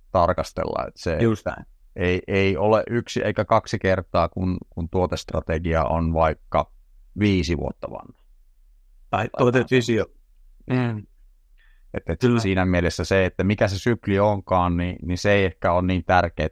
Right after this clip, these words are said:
Speaker 1: Tärkeämpää on se, että, että niis-, niitä kuiten-,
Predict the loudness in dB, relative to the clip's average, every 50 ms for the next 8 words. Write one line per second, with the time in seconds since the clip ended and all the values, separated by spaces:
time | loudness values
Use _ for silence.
0 | -2 0 0 0 2 0 0 -2 -2 -2 -2 -2 0 0 -2 -4 -2 -2 -2 -2
1 | -2 -6 _ -6 -6 -6 -6 -10 -20 _ -20 -20 -20 -10 -10 -8 -4 -2 0 0
2 | -2 -2 -4 -6 -4 -4 -4 -4 -4 -2 -2 -2 -2 -4